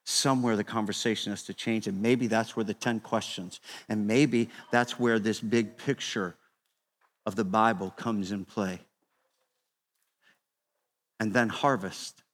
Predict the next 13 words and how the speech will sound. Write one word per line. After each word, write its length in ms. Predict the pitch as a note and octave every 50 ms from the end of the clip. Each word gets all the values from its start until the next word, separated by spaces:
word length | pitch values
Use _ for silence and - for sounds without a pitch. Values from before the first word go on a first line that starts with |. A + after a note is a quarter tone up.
| _ _ -
It's 180 | A#2 A2+ - -
why 380 | C3 B2+ B2 B2 B2+ B2+ B2+ -
in 120 | B2+ B2
the 180 | B2 B2+ - -
eighth 240 | C3 C3+ B2+ - -
chapter, 540 | - - C3 C3 B2+ - - G#2+ F#2+ F#2 - _ _ _ _ _ _ _ _ _ _ _ _ _ _ _ -
with 220 | A2 A#2 - -
John 260 | - C3 A#2+ A#2 A2+
Maxwell's 560 | A2+ A#2+ A#2+ A#2 - - - A#2+ A2+ A2+ -
help, 400 | - - C3 A#2+ A2 G#2 - - _ _ _ _ _ _ _ _ _ _ _ _ _ _ -
I 80 | A2
wrote 340 | B2 A2+ A#2 B2+ B2 A#2 A2+
in 540 | B2 B2 B2 A#2 A2+ G#2 G2+ F#2+ F2 -